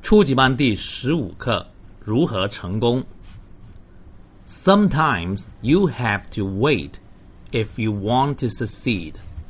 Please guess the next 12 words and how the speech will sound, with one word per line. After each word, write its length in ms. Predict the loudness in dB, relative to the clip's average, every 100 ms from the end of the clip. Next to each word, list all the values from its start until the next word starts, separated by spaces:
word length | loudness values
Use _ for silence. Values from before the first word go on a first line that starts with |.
| -18 -20 -20 -20 -12 -4
Never 680 | 0 2 2 4 6 6 2 -4
give 400 | 2 4 4 0
up. 320 | -2 -2 -4 -2 -2 -2 -20 -12
Never 760 | -4 -2 2 4 4 4 4 4 -4 -20 -10
give 260 | 2 2 4
in. 260 | 0 0 -4 -14 -20 -20 -20 -20 -6
Never 640 | -2 2 4 4 4 2
say 460 | 0 0 4 4 4
never. 600 | 0 -2 -4 -6 -8 -8 -12 -20 -20 -20 -20 -20 -20 -20 -18
Keep 400 | 0 2 2 -2 -2
on 320 | 0 0 -2
trying. 680 | -6 -2 0 0 -4 -10